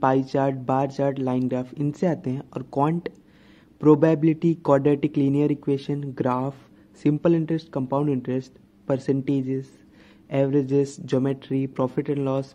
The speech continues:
mensuration, ratio and proportion, fraction, decimals, work and time, time, speed, distance, number system, inequations, alligation and mixtures, partnership, algebra, permutation and combination, pipes and cistern, ये सारे टॉपिक्स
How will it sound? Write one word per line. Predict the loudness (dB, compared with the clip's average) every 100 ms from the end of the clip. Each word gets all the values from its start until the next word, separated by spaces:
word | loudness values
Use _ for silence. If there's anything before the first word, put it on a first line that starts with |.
| -4
mensuration, | -4 0 0 0 -2 -4 0
ratio | 0 0 -4
and | -2
proportion, | -6 -2 -4 -2 -6 -6 -6
fraction, | -8 -8 -8 -4 -2
decimals, | -4 -6 -6 -4 -4 -6 -20 -20 -20 -20 -4 0
work | 0 -2 -6 -4
and | -2 -2
time, | 0 0 -2 -4
time, | -2 -2 -2 -6
speed, | -6 -4 -4
distance, | -6 -6 -4 -4 -6 -10 -6
number | -2 0
system, | -2 -4 -6 -6 -6 -6
inequations, | -4 -4 -2 -2 -2 -4 -6 -8 -20 -20 -20 -6
alligation | -2 2 0 0 0
and | 0 0
mixtures, | -2 -4 -6 -6 -6 -6
partnership, | -4 -4 -4 -6 -4 -6 -6 -6
algebra, | -2 -2 -2 -2 -4 -4
permutation | -4 -4 -4 -6 -6 -8
and | -4
combination, | -2 -2 -2 -4 -8 -8 -12 -20 -20 -10 -4
pipes | -4 -4 -8
and | -8
cistern, | -10 -10 -12 -14 -20 -20 -6 0
ये |
सारे | 2 2 0
टॉपिक्स | -2 -4 -4 -6